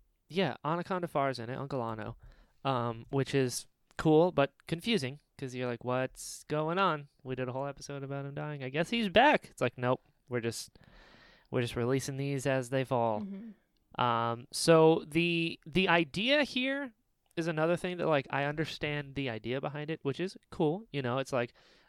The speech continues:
Speaker 1: uh, Uncle Ano, Bail, and Padme are, uh,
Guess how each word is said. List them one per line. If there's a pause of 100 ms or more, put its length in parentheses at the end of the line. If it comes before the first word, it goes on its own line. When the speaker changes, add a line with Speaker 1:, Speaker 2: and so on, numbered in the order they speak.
(120)
Speaker 1:
uh,
Uncle
Ano,
Bail,
and
Padme (320)
are,
uh,